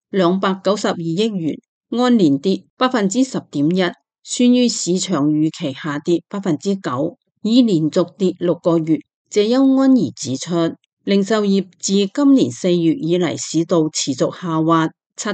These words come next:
到八月嘅銷售額並未出現預期中嘅季節性增長，反映傳統旺季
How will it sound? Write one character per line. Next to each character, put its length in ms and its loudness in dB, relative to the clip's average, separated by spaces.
到 160 2
八 200 -2
月 180 0
嘅 260 0
銷 260 -4
售 220 -2
額 340 0
並 200 2
未 200 2
出 160 0
現 100 4
預 480 2
期 220 -6
中 240 -4
嘅 240 0
季 320 -2
節 40 -4
性 320 0
增 260 -4
長， 340 -4
反 260 -2
映 220 0
傳 300 -2
統 260 -2
旺 240 0
季 320 0